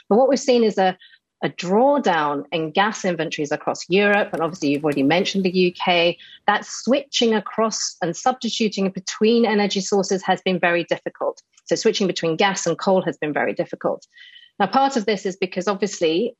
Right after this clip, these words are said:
be-, the decarbonisation pro-, um, process has led to an underinvestment in coal.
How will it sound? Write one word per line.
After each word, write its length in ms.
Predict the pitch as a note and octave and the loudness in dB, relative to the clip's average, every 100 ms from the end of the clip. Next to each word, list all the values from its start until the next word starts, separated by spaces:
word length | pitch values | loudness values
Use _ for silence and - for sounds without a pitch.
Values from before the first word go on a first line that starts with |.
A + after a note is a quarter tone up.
| F#3 | -6
be-, 200 | F3 _ _ | -6 _ _
the 280 | F#3+ F3 E3 | -2 -2 0
decarbonisation 920 | B3+ A#3+ A3+ G3+ F3+ E3+ F#3+ - E3+ - | -2 0 0 0 -2 2 0 0 -6 -6
pro-, 180 | D#3 - - | -8 -8 -8
um, 200 | F3 D#3+ - | -4 -4 0
process 540 | A3+ B3+ - C3 - | 0 0 -2 -4 -2
has 180 | F#3+ F3 | -6 0
led 180 | F#3 F3+ - | 0 0 -2
to 140 | E3+ | 0
an 120 | E3+ - F#3+ | 0 0 2
underinvestment 1000 | G3+ G3+ F#3+ F3+ F3 E3+ - E3 E3 - - _ - | 2 2 2 0 0 -4 -4 -10 -10 -12 -20 _ 0
in 260 | F3+ E3+ F3+ - | 2 2 0 0
coal. 380 | G#3+ C#3+ D#3+ | 2 0 -2